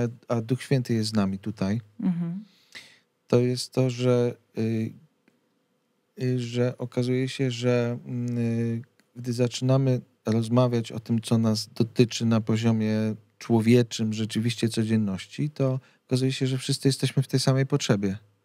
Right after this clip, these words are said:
Speaker 2: Mhm.
Speaker 1: że nikt z nas nie jest ekspertem,
Speaker 2: Mhm.
Speaker 1: że jesteśmy w drodze. Ty już masz doświadczenie, masz perspektywę, bo ty już jesteś dzięki łasce Bożej, już patrzysz z perspektywy i widzisz,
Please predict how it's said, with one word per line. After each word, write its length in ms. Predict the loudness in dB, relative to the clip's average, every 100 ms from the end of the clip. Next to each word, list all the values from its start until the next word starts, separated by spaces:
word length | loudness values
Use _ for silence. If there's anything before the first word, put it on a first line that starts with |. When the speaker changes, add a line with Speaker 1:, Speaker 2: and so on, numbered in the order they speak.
| _
Speaker 2:
Mhm. 220 | -2 0
Speaker 1:
że 120 | 2
nikt 220 | 2 0
z 40 | 0
nas 220 | 0 0
nie 60 |
jest 160 | 2 2
ekspertem, 680 | 0 2 4 4 2 -4 -4 -10 _ _ _ _ _ -6
Speaker 2:
Mhm. 280 | -4 -6 -10 -6
Speaker 1:
że 160 | 0 0
jesteśmy 380 | 2 2 2 4
w 60 |
drodze. 500 | 6 6 4 2 -4 -6 2
Ty 200 | 2 2 _ _ 2
już 440 | 2 0 -6 -14 _ _ _ _ _
masz 240 | 2 2 2
doświadczenie, 840 | -2 2 2 0 2 2 2 2
masz 220 | 0 0
perspektywę, 720 | 0 0 0 -2 -2 0 0
bo 140 | 0 -2
ty 140 | 0
już 260 | 0 0 -2
jesteś 340 | -2 0 -4
dzięki 360 | 0 -2 0 0
łasce 340 | 0 0 -2
Bożej, 500 | 0 0 0 -2 -2 -6 _ _ _
już 220 | 2 2
patrzysz 760 | 2 4 4 2 -4 -2 -2 -4
z 60 |
perspektywy 760 | 0 0 2 -2 0 -2 0 0
i 60 |
widzisz, 360 | -2 -2 -4 -4